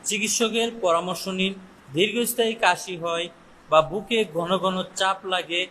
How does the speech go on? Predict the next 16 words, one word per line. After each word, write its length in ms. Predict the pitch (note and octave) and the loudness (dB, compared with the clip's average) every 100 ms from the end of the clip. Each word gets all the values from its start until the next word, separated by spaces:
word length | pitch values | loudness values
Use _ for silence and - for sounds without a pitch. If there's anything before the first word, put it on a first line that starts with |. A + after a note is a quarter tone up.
| - - - - | -8 -20 -20 -12
সহজে 480 | - G3 A3 F#3+ G#3 F3 | 0 4 4 2 -2 -2
হাঁপিয়ে 380 | E3+ F#3 F3+ F#3 F3+ - - | -2 0 0 0 -2 -6 -2
যান 160 | F3 E3+ | -2 0
যেমন 180 | F3 F3 - - - - - - - F#3 - | -8 -10 -16 -20 -20 -20 -20 -20 -12 -8 0
এইভাবে, 360 | F3 G3 F#3 F#3 G3 - - D#3+ | 2 2 2 0 -2 -8 -4 0
এবং 140 | F3+ A3 - | 2 2 0
কফের 320 | G#3+ G#3+ B3 B3 | 0 2 2 0
সঙ্গে 260 | B3 A#3 A#3+ C4 - D#3 | -4 -2 -2 -2 -6 -4
রক্ত 220 | D3+ - C3+ | -4 -2 -2
আসে। 240 | A#2+ B2+ G#2 - - - - - - - - - - - - - - - - - - - - - - - - | -2 -6 -10 -12 -20 -20 -20 -20 -20 -20 -20 -20 -20 -20 -20 -20 -20 -20 -20 -20 -20 -20 -20 -20 -20 -16 0
ফুসফুস 460 | A3 - B3 A3+ - D#3+ | 0 0 0 0 -2 -8
যদি 220 | D#3 D#3 - - - | -8 -8 -10 -18 -4
ভালো 220 | A#2 C3 C#3+ D3+ | -2 -2 -4 -8
থাকে, 280 | C#3+ D3 C#3+ - - - - | -6 -4 -4 -6 -20 -20 -8
জীবন 260 | D3 D#3 E3+ D3+ | -4 0 0 2
যাবে 260 | D3 C#3 | 0 -2